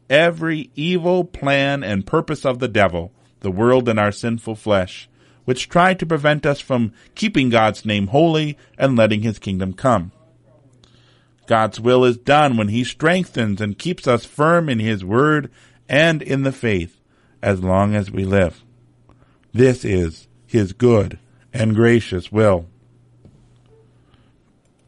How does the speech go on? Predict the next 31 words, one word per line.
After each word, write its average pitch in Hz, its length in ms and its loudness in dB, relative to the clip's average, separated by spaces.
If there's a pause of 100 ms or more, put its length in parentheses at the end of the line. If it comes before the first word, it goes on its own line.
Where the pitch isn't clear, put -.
(520)
So, 107 460 2 (100)
when 123 220 0
we 165 140 -2
pray, 117 520 0 (300)
"Thy 117 400 2
will 123 400 2
be 117 240 0
done 92 500 -2
on 92 240 -2
earth 143 440 0 (400)
as 104 340 -2
it 113 140 -6
is 104 320 0
in 95 80 -6
heaven," 123 480 -2 (720)
we 90 120 -4
are 92 140 0
asking 151 480 -2
our 113 60 0
Heavenly 175 320 0
Father 143 440 0
to 135 140 -10
give 107 240 -2
us 107 180 2
strength 180 560 -2 (320)
to 101 100 -8
resist 101 600 -2 (180)
the 104 120 0
many 139 340 0
temptations 117 800 -4
of 95 180 -6